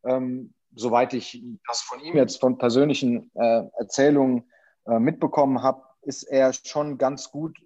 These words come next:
ähm, dabei, eben Online-Trainingspläne an Leute zu verkaufen mit,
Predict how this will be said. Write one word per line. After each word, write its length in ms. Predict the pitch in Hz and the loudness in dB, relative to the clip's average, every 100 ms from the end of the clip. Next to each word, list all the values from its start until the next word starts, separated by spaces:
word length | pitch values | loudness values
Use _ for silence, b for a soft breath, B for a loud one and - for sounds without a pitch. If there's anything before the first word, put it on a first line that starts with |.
| - | -8
ähm, 340 | 131 123 127 | -4 -4 -4
dabei, 600 | 120 123 117 127 147 143 - | 0 2 4 2 2 -4 -6
eben 240 | 135 127 135 | -6 -6 -6
Online-Trainingspläne 1200 | 135 139 123 120 - 131 123 - 117 117 113 110 | -6 -2 -4 -4 -6 -6 -8 -12 -10 -8 -8 -8
an 240 | 117 113 _ _ _ | -8 -10 _ _ _
Leute 320 | 117 135 135 | 2 2 2
zu 140 | - 123 | -8 -4
verkaufen 500 | 117 101 131 139 120 | -2 4 4 4 -4
mit, 160 | 110 | -10